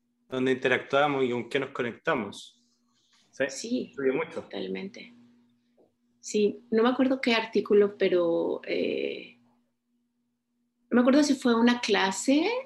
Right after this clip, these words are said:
Speaker 2: de cada semana, de las de sem-, digo, perdón, una tarea semanal,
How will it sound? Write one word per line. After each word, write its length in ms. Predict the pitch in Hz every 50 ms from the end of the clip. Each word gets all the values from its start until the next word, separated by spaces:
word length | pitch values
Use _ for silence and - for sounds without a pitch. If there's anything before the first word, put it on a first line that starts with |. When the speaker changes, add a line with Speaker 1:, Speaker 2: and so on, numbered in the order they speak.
| - _ _ - - - 156
Speaker 2:
de 400 | 175 180 175 170 165 165 170 165 -
cada 240 | 185 185 190 190
semana, 680 | 196 - - 170 165 170 175 175 180 196 226 262 285 269
de 80 | 202 180
las 240 | 180 170 156 156
de 60 | - -
sem-, 460 | - - 90 87 - - - - - _ _ _ _ _ _ _
digo, 340 | - 190 196 185 196 185 185 -
perdón, 380 | 185 180 175 175 170 165 - -
una 240 | - 190 190 196 196
tarea 300 | - 190 165 170 170 170 175
semanal, 600 | - 202 202 165 160 160 170 196 247 320 359